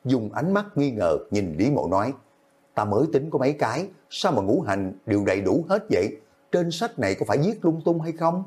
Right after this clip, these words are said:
Lý Mộ từ trên ghế đứng bật dậy, là bởi vì biên độ động tác quá lớn, cả người lẫn ghế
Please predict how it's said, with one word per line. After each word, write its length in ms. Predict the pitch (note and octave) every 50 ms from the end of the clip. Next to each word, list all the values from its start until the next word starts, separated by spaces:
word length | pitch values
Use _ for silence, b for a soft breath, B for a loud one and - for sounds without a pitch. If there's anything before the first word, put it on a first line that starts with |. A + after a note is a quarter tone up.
| - - _ _ _ _ _ _ _ _ _ _ _ _ _ _ _ _ -
Lý 160 | G2 A#2 F3
Mộ 360 | F3+ A2 D2+ D2+ D#2+ F2 F#2 - - _ -
từ 260 | - A2+ G#2+ G#2 F#2+ -
trên 180 | A2+ G2+ G2 F#2+
ghế 280 | G2 G2 A2+ D3 E3+ E3+ -
đứng 200 | E3 - G#2+ G#2
bật 180 | F#2 D#2+ - -
dậy, 260 | F2 D#2 D#2 D#2+ E2 - _ _ _ _ _ _ _ _ _ -
là 80 | A2
bởi 160 | G#2+ G#2+ A2 D3 F3 C#3
vì 400 | G#2+ G#2 G2 G2 G2 F2+ - - - -
biên 240 | E3+ D#3+ F3+ E3+ D3+
độ 320 | A2 F2 E2+ E2+ - - -
động 200 | - D#2 D#2 F2 -
tác 180 | A2 A2+ - -
quá 180 | - A#2 A#2 C#3+
lớn, 300 | D3 C#3+ C#3+ - G#2+ A#2 - - _ _ -
cả 200 | - G#2 F2 G#2 C3+
người 260 | B2+ G2+ F#2+ F#2 F2+
lẫn 200 | E2 E2+ F#2 A2+
ghế 300 | A#2 A#2+ B2 C#3 E3+ -